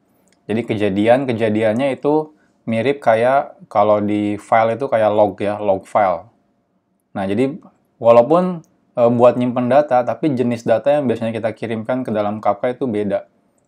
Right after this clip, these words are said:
Jadi bukan kayak di database. Jadi beneran paradigmanya harus sedikit berubah. Kalau data di dalam Kafka itu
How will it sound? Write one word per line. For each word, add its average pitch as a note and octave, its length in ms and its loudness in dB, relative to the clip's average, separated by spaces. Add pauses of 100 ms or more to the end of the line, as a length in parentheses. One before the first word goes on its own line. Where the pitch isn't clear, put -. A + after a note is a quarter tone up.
(120)
Jadi A#2+ 160 0
bukan A2 400 -2
kayak G#2 240 -2
di - 20 -2
database. G#2 640 -4
Jadi A#2 160 -4
beneran A2+ 480 -2
paradigmanya G#2+ 720 -2
harus A2 160 -8
sedikit A2+ 240 -6
berubah. A2 640 -2 (320)
Kalau A2 240 2
data G#2+ 320 2
di G#2+ 160 -4
dalam G#2+ 320 0
Kafka A2 320 -2
itu C#3+ 400 0